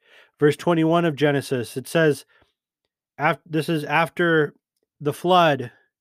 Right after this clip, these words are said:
and after the waters have subsided. It says,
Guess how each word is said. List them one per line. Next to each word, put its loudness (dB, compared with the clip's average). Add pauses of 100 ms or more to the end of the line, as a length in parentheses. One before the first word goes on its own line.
(360)
and 0
after 0
the 2
waters 2
have -2
subsided. -2 (1800)
It -4
says, 0